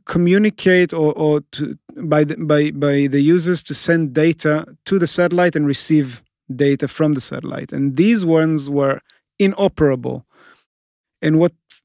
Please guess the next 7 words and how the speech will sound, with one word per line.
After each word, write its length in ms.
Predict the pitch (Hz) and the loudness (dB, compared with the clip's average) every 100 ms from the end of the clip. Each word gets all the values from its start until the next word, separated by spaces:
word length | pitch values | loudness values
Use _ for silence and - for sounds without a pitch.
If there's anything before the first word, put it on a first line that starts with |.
| _ _ | _ _
investigators 800 | 175 160 190 190 202 180 170 156 | -2 2 2 0 2 2 2 0
realized 560 | 143 214 247 151 143 123 | 2 2 4 2 0 -4
at 100 | 123 | -6
some 220 | - 139 | -2 -4
point 400 | - 143 160 160 - _ _ _ _ _ _ - - | 0 0 0 -2 -14 _ _ _ _ _ _ -6 0
is 240 | 151 127 | 0 0
that 800 | 165 151 151 151 147 - - | 0 2 2 0 -2 -10 -10